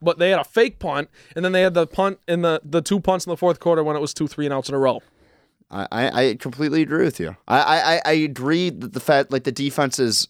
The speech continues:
Speaker 2: a whole different subject, but when I'm, like, tr-, trying to focus in
Speaker 1: Yeah.
Speaker 2: on this play call,
Speaker 1: Ugh.
Speaker 2: and you, like, see, Stafford
Speaker 1: I know,
Speaker 2: takes
Speaker 1: I
Speaker 2: a really bad sack, like, a really, 'cause you gotta use a timeout and you lose ten yards there.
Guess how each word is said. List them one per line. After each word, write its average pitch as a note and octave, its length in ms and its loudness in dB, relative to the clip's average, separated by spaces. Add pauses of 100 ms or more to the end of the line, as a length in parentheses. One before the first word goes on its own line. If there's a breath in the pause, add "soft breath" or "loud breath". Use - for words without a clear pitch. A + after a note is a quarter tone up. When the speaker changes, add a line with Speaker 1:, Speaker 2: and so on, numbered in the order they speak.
Speaker 2:
a G#2+ 80 -2
whole D#3 240 0
different C3+ 280 -2
subject, A2+ 340 0
but A2+ 240 0
when B2 100 -4
I'm, B2+ 220 0
like, B2+ 160 -2
tr-, - 160 -10 (200)
trying C3 280 0
to B2 60 0
focus C3+ 500 0
in B2+ 60 0
Speaker 1:
Yeah. A#2+ 80 4
Speaker 2:
on A#2+ 80 2
this G#2 100 -2
play G#2+ 240 0
call, B2+ 460 0
Speaker 1:
Ugh. B2+ 240 -12
Speaker 2:
and C3+ 100 -4
you, C#3+ 100 0
like, C3+ 160 2
see, D#3+ 260 0 (180 soft breath)
Stafford G#3 380 2
Speaker 1:
I - 20 0
know, D3 100 4
Speaker 2:
takes B3 160 2
Speaker 1:
I - 40 4
Speaker 2:
a - 20 4
really E3+ 380 2
bad D3 340 4
sack, G2+ 460 0 (160)
like, C3+ 120 4
a C3 40 4
really, D#3 280 2
'cause C#3 220 -4
you C#3+ 60 -2
gotta D#3+ 200 4
use D#3 260 -2
a D#3+ 60 0
timeout C3+ 460 2
and B2 100 -4
you A#2+ 100 -4
lose B2+ 220 -2
ten C3 220 -2
yards A2+ 340 0
there. A2 260 2